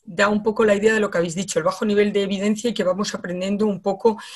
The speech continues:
a golpe de la propia experiencia de cada uno. O sea, más que nivel de evidencia, es nivel de experiencia. Yo quería arrancar un poco la, la charla,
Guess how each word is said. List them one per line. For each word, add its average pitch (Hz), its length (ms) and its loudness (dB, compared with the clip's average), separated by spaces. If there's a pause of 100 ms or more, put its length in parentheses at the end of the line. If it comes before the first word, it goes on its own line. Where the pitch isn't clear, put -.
(160)
a - 160 2
golpe 208 340 6
de 214 80 6
la 190 160 2
propia 202 220 0
experiencia 202 580 0
de 180 100 -2
cada 160 280 0
uno. 165 240 -2
O 160 40 -8
sea, 180 200 0
más 180 200 -2
que 208 300 0
nivel 196 380 -10
de 185 80 -10
evidencia, 196 500 -2
es 196 140 -4
nivel 185 320 0
de 165 140 2
experiencia. 151 680 -6 (480)
Yo 220 100 0
quería 247 260 4
arrancar 240 340 0
un 220 160 2
poco 214 580 0
la, 180 640 -2
la 170 160 -4
charla, 208 440 0